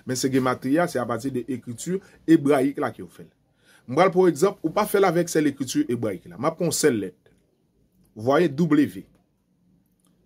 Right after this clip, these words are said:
w li, sinifi sis. M pral pran li nan diferant lang yo. Sa sè lebre modèn, men kijan l te ye? Se te va w, men fòmni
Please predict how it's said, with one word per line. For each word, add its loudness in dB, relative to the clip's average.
w -2
li, -6
sinifi -6
sis. -10
M 0
pral 4
pran 6
li 6
nan 2
diferant 2
lang 0
yo. -14
Sa 2
sè 4
lebre 4
modèn, -2
men -6
kijan -2
l -6
te -8
ye? -18
Se -14
te -6
va 4
w, 0
men -2
fòmni -4